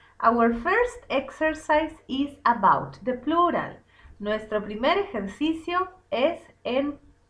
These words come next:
plural, es decir, formar los plurales de algunos sustantivos. Lo tengo en material fotocopiado para que puedan apreciar mejor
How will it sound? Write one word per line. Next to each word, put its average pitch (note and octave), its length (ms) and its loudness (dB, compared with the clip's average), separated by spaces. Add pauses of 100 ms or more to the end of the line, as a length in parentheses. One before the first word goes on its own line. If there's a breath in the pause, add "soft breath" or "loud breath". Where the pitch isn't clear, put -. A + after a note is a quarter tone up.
plural, A3+ 500 2 (460 soft breath)
es B3 180 -4
decir, A#3+ 380 -2
formar A3 480 2
los B3+ 220 -2
plurales B3 500 2
de A3+ 80 0
algunos G3+ 420 -4
sustantivos. G#3+ 880 -6 (420 soft breath)
Lo B3 200 -2
tengo F4+ 260 2
en G#4+ 100 -4
material A#3+ 520 0
fotocopiado A#3+ 920 0
para G3 240 -2
que E3+ 100 -10
puedan G#3+ 440 0
apreciar G3 600 -2
mejor C#4 580 4